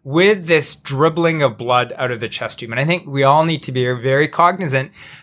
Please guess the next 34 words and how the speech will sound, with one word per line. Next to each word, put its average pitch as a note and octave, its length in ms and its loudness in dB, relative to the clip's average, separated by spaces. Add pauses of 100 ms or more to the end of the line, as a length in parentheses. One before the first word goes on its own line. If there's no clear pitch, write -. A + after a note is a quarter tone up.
that C3+ 280 2
you've C3+ 120 -8
got C3+ 180 4
a B2+ 60 0
missed C3 400 -2
cardiac C3 400 2
injury B2 280 -6
with A#2+ 120 -4
a, A2+ 280 0
with B2+ 220 -4
a A#2 60 -2
falsely B2 460 -2
negative G#2+ 340 -6
fast. F#2+ 340 -6
So A#2+ 300 -2 (320)
I D#3 80 2
think F3 180 0
you F3 140 2
and F3 100 4
I D#3+ 220 6
have D3+ 260 -2
seen D3+ 280 -4
it C#3 140 -2
multiple D#3+ 500 2
times. C#3 560 0
There's B2+ 180 -2
a B2+ 40 -6
nice, C3 540 -4
uh, C3 260 4
manuscript C3+ 560 -2
that C3 120 -6
Chad B2+ 300 0
did B2+ 200 0
that B2 220 -2